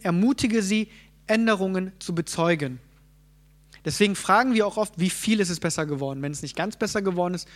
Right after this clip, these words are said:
zehn Prozent, zwanzig Prozent, dreißig Prozent und so weiter. Wenn es zehn, zwanzig Prozent besser geworden ist, natürlich kann man da auch schon sagen, „Okay, die Heilung hat angefangen, ich gehe jetzt.“ Aber man kann auch weiter pushen, ja, dass das noch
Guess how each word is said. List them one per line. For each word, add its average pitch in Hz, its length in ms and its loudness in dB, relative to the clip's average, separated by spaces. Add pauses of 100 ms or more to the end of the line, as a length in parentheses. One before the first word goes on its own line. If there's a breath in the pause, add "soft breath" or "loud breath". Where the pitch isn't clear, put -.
(120 loud breath)
zehn 170 220 -4
Prozent, 165 440 -6
zwanzig 151 300 -8
Prozent, 156 440 -6
dreißig 147 260 -6
Prozent - 360 -6
und 165 140 -8
so 147 100 -4
weiter. 147 320 -2 (540 loud breath)
Wenn 175 200 4
es - 280 0
zehn, 233 260 4
zwanzig 196 320 -2
Prozent 185 300 0
besser 170 240 0
geworden 151 420 0
ist, 247 280 0 (600 loud breath)
natürlich 302 360 4
kann 196 120 2
man 165 120 2
da 175 80 6
auch 190 160 4
schon 190 120 -2
sagen, 180 140 0
„Okay, 196 180 0
die 185 140 2
Heilung 185 220 2
hat 170 80 -2
angefangen, 226 580 -2 (460)
ich - 120 -14
gehe 214 140 0
jetzt.“ - 380 -4 (680 loud breath)
Aber 196 260 4
man 254 140 2
kann 233 140 2
auch 202 100 2
weiter 208 240 4
pushen, 277 560 0 (460)
ja, 214 160 -2
dass 185 200 -2
das 190 180 -2
noch 202 200 0